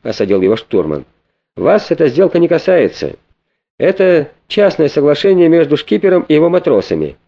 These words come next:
А вы ведь к нам не принадлежите. Сами вчера говорили, да еще первый подняли мятеж. Если вы к нам вернетесь, вас будут за это судить.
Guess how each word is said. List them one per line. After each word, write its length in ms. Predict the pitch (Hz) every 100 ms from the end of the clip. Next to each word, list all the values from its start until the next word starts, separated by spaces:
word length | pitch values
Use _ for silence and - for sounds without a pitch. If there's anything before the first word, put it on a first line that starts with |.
| _ _ _ _ _
А 140 | 110
вы 100 | 147
ведь 160 | 220 139
к 80 | 131
нам 200 | 117 90
не 120 | 185
принадлежите. 800 | 208 208 196 196 123 110 95 82 - _ _
Сами 320 | - 220 175
вчера 260 | 110 135 127
говорили, 540 | 123 135 131 104 82 -
да 80 | 107
еще 220 | 135 160
первый 260 | 165 147 113
подняли 360 | 135 135 113
мятеж. 460 | 113 135 85 82 - _ _ _ _ -
Если 300 | 110 156 160
вы 140 | 165 139
к 40 |
нам 140 | 139
вернетесь, 580 | 123 160 233 - 98 - _ -
вас 240 | 113 170
будут 280 | 147 170 180
за 80 | 175
это 120 | 180
судить. 480 | - 196 120 82